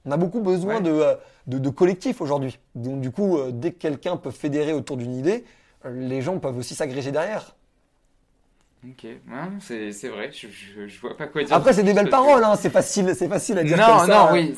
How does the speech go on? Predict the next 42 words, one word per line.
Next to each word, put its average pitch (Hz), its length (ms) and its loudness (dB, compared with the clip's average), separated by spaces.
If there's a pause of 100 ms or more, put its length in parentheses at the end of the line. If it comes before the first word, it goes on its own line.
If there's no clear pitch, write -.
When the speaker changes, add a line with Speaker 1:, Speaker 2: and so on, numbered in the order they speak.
(120)
Speaker 2:
ça, 190 220 -8
ça, 208 160 2
c'est 208 80 0
sûr 196 160 -2
que - 80 -20
c'est 160 80 -4
facile 151 320 -4
à 143 60 4
dire 143 180 -4
et 123 120 -2
que 127 80 -10
les 120 140 -4
gens 139 240 -2
qui 123 140 -18
nous 117 160 -10
écoutent, 147 280 -12
ils - 40 -20
peuvent 113 160 -10
se 127 100 -10
dire, « 120 300 -4 (240)
Ouais, 107 160 -12
mais, 92 220 -12
euh, 92 260 -10
c'est 101 120 -18
faci-, 104 300 -10
c'est - 160 -14
plus - 140 -20
facile 127 260 -6
à 123 60 -2
dire 123 180 -8
qu'à 131 140 -4
faire. » 165 320 -4 (240)
Mais 139 380 -2 (240)
je - 100 -20
pense 180 220 0
que 180 80 -2
le 143 280 0
moment 160 340 0
où 170 80 -2
tu - 140 -12
t'es 147 140 -4
lancé, 151 560 -2